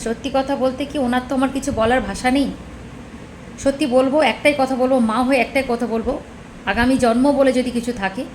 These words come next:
এনার কোলে যেন কোনো সন্তান নিঃসন্তান না দেন, এইসব মায়েদের কোলে প্রথমত। আর দ্বিতীয়ত একটা, আর একটা কথা বলতে চাই যে ঈশ্বর ওই শিশুটার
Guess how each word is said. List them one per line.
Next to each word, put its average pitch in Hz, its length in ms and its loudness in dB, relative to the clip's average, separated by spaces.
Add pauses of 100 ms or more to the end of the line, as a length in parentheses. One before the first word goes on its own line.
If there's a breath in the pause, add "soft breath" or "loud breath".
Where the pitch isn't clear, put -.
(800)
এনার 262 300 4
কোলে 247 180 6
যেন 254 180 4
কোনো 262 200 0
সন্তান 247 440 -2
নিঃসন্তান 233 460 0
না 160 140 -4
দেন, 151 180 -4 (540)
এইসব 302 360 4
মায়েদের 240 400 4
কোলে - 280 -6 (100)
প্রথমত। 185 500 0 (580 loud breath)
আর 226 100 4
দ্বিতীয়ত 330 440 0
একটা, 302 420 4
আর 262 60 4
একটা 302 280 -2
কথা 247 280 -2
বলতে 220 260 -4
চাই 262 240 -4
যে 285 240 -2 (840 loud breath)
ঈশ্বর 285 400 2
ওই 269 120 6
শিশুটার 240 520 2